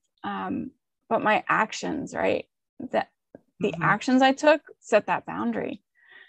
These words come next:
Speaker 1: And, you know, boundaries can also be nonverbal.
Speaker 2: Yes.
Speaker 1: Uh,
Speaker 2: That's so
Speaker 1: through,
Speaker 2: true.
Speaker 1: through your actions. And, um, I mean, I learned a ton about boundaries.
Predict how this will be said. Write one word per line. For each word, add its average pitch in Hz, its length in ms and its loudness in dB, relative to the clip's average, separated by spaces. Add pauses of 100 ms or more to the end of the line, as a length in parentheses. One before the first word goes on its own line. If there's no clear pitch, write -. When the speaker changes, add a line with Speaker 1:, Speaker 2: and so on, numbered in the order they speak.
(220)
Speaker 1:
And, 214 460 4 (760)
you 220 140 4
know, 214 120 0
boundaries 220 400 2
can 214 140 -8
also 214 240 -4
be 214 100 -2
nonverbal. 208 720 -4 (720)
Speaker 2:
Yes. 180 380 0
Speaker 1:
Uh, 202 200 -6 (380)
Speaker 2:
That's 185 160 -12
so 214 80 0
Speaker 1:
through, 214 140 6
Speaker 2:
true. - 220 -4 (220)
Speaker 1:
through 214 220 4
your 208 100 0
actions. 214 720 -4 (100)
And, 214 480 -6 (720)
um, 208 520 -2
I 220 40 -4
mean, 208 140 0
I 233 140 6
learned 254 300 4
a 226 60 0
ton 226 280 -4
about 240 240 2
boundaries. 196 760 -4